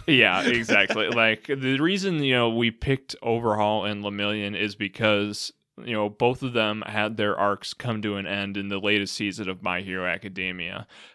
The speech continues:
Speaker 1: But, you know, and we'll talk about Lemillion more during the episode, but, you know, he really goes through something that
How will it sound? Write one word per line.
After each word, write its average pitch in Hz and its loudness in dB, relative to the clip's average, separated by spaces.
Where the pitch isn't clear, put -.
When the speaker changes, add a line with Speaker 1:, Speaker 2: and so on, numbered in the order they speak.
Speaker 1:
But, 110 2
you 110 -4
know, 104 -2
and 104 -4
we'll 117 -2
talk 151 0
about 123 4
Lemillion 113 -2
more 107 -2
during 104 -2
the 104 -2
episode, 110 -2
but, 98 -4
you 104 -4
know, 98 -4
he 101 -10
really 113 2
goes 104 -2
through 107 -8
something 104 -6
that 98 -2